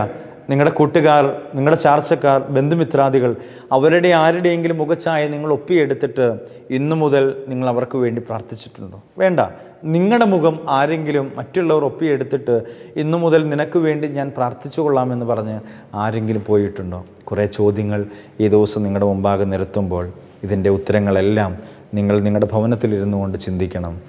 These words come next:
നിങ്ങളുടെ ജീവിതത്തിൽ ഈ ഓരോ വഴികളിലൂടെ നിങ്ങൾക്ക് സഞ്ചരിക്കുവാൻ സാധിച്ചിട്ടുണ്ടോ? അല്പസമയം കണ്ണുകളെ അടച്ച് ദൈവത്തിൻ്റെ തിരുസന്നിധിയിൽ നമ്മെ തന്നെ സമർപ്പിച്ചുകൊണ്ട്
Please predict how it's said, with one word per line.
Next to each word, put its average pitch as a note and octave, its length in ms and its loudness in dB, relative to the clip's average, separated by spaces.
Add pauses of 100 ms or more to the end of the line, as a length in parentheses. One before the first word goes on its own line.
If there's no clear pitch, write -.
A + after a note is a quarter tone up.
(260)
നിങ്ങളുടെ G2 320 0
ജീവിതത്തിൽ F#2+ 440 0 (540)
ഈ - 20 4 (540)
ഓരോ G2+ 240 6
വഴികളിലൂടെ F#2+ 540 2
നിങ്ങൾക്ക് F2+ 300 -6
സഞ്ചരിക്കുവാൻ F2 560 -4
സാധിച്ചിട്ടുണ്ടോ? F2 600 -8 (120)
അല്പസമയം G2+ 520 -2
കണ്ണുകളെ G2+ 400 2
അടച്ച് F#2 280 -6 (580)
ദൈവത്തിൻ്റെ A2 380 4
തിരുസന്നിധിയിൽ A#2 520 2
നമ്മെ G#2+ 260 0
തന്നെ G2+ 220 -4
സമർപ്പിച്ചുകൊണ്ട് F#2 720 -6